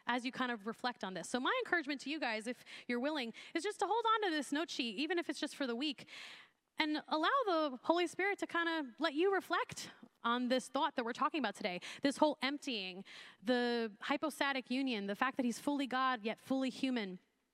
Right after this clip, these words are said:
Think on that and reflect on that. So let's start with Isaiah nine, verse six. It'll be on your screen if you don't have the notes. "For to us a child is born, to us a son is given, and the government shall be upon his shoulder. And his name shall be called,"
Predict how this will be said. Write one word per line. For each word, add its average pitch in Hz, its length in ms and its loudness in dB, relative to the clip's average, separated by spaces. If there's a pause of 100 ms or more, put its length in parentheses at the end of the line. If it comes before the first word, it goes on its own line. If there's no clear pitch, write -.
(400)
Think 359 300 0
on 226 200 2
that 180 260 -2
and 240 140 -2
reflect 285 460 -4
on 175 160 -4
that. - 220 -8 (540)
So - 100 0
let's 320 140 -2
start 339 200 4
with 349 120 2
Isaiah 269 340 2
nine, 233 340 0
verse 220 220 -4
six. - 480 -8 (540)
It'll 226 140 0
be 247 100 2
on 262 140 0
your 277 100 0
screen 220 460 -2 (260)
if 220 100 -4
you 226 60 0
don't 208 140 -4
have 226 160 -2
the 247 80 -2
notes. 196 320 -6
"For 233 280 -2 (180)
to 359 260 0
us 220 360 -2
a 247 80 -2
child 247 360 0
is 277 120 -2
born, 180 360 -8 (240)
to 277 120 -4
us 262 200 0
a 294 60 0
son 233 280 -2
is 240 140 -2
given, 190 360 -2 (300)
and 247 100 2
the 254 60 4
government 294 460 2
shall 277 160 2
be 247 180 0
upon 226 320 0
his 214 140 0
shoulder. 226 560 -2 (360)
And 226 160 -2
his 262 200 -2
name 277 240 -2
shall 330 240 0
be 339 100 -2
called," 175 500 -4